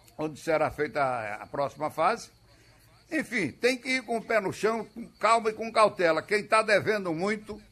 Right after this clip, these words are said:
não pode assumir outras, outras responsabilidades e fazer novas dívidas, não.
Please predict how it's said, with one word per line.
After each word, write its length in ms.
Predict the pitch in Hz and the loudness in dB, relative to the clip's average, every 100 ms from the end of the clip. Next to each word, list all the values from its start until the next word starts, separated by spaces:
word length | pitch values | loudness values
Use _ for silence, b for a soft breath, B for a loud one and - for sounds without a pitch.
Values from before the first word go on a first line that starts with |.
| b b b _ - | b b b _ -6
não 160 | 190 | -4
pode 280 | 196 208 214 | 2 4 4
assumir 460 | 208 - 208 196 196 | 2 2 -2 4 6
outras, 580 | 214 226 220 - - - b b b | 6 4 -2 -2 -10 -16 b b b
outras 400 | 165 214 220 214 | 2 2 2 0
responsabilidades 1400 | 180 220 - 214 151 220 208 190 165 156 185 208 208 - b b b | 2 0 0 -2 2 2 4 2 2 4 4 4 -2 -12 b b b
e 120 | 156 | -2
fazer 440 | 185 233 190 196 214 | 4 6 6 6 4
novas 480 | 214 240 190 214 123 | 4 4 4 0 0
dívidas, 480 | 220 214 214 220 | -4 -4 2 2
não. 320 | 180 180 156 | 4 4 2